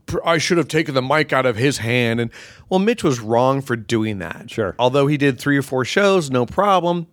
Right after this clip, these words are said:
Speaker 1: This one show, he chose to do that, and the colonel had a bug up his ass.
Speaker 2: Mm-hmm.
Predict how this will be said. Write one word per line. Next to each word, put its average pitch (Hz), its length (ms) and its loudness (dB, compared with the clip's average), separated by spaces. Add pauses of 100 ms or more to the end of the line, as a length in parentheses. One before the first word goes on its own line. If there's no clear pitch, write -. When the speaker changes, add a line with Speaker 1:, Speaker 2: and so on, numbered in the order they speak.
Speaker 1:
This 120 220 -6
one 180 200 0
show, 214 520 2
he 127 240 -4
chose 123 340 2
to 127 60 -12
do 185 220 -4
that, 151 320 0 (280)
and 135 100 0
the 135 60 2
colonel 131 380 0
had 117 160 0
a - 20 -6
bug 104 260 0
up 90 140 -2
his 98 140 -8
ass. 104 420 -4
Speaker 2:
Mm-hmm. 101 140 -2